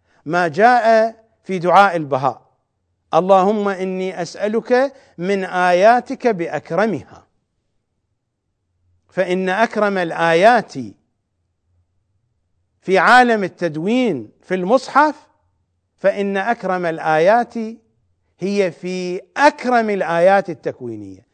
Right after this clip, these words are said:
فيهم، التي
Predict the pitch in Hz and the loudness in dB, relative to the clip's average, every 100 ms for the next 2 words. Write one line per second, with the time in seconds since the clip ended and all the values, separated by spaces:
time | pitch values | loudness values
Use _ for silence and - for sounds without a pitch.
0 | - 233 151 95 _ _ _ _ _ _ | -8 -4 -4 -8 _ _ _ _ _ _
1 | _ _ _ _ _ _ _ _ _ _ | _ _ _ _ _ _ _ _ _ _
2 | _ _ _ 175 196 196 190 190 185 | _ _ _ -2 0 0 -2 -8 -8